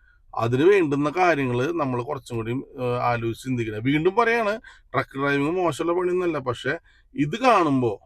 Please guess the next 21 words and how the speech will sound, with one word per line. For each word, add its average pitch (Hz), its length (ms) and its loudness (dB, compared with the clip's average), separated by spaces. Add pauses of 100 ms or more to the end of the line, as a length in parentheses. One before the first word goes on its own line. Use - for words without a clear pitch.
(240)
അടുത്തൊരു 123 320 0
അഞ്ചോ 147 280 2
പത്തോ 156 400 -2
വർഷം 135 340 0
കൊണ്ട് 120 260 0 (880)
ഡ്രൈവർ 117 440 2 (460)
വലിയ 143 260 0
ആവശ്യമൊന്നുമില്ല 139 720 2
എന്നുള്ളൊരു 135 420 0 (100)
കാ-, 135 300 -2
ഇത് 131 180 -2
ലെവലിലേക്ക് 127 400 -2
കാര്യങ്ങൾ 123 380 0
പോവും. 120 320 -4 (480)
അപ്പൊ - 240 -10
അത് 160 140 2
കണ്ടറിഞ്ഞിട്ട് 147 680 2 (380)
ഈ 123 100 -2
ഫീൽഡിലേക്ക് 117 580 -2
ചാടിക്കോളോ. 110 840 0
കാരണം 113 440 -2